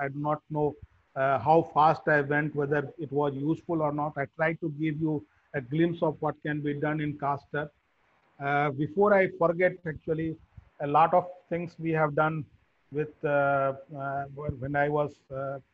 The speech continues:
especially all the plant implementation that we have done at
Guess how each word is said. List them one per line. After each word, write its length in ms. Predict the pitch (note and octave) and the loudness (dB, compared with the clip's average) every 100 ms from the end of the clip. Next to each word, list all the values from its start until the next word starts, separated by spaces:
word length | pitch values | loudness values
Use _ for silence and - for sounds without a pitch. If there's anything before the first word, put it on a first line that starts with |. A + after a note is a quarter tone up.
| _ F3 | _ -8
especially 440 | C3 F3 E3 F3+ | -6 -6 -4 2
all 200 | D#3+ F3 | 4 4
the 100 | F3 | 4
plant 420 | E3+ D#3 E3 F#3 | 2 4 4 2
implementation 760 | E3+ D#3+ D#3+ D#3+ D#3 D#3 E3 D#3+ | -2 -4 -4 -4 -6 -8 -6 -2
that 180 | D3+ C#3+ | -2 -2
we 100 | D3 | -6
have 220 | C#3+ C#3+ | -4 -2
done 220 | C#3 D3 | -2 -2
at 100 | D3 | -4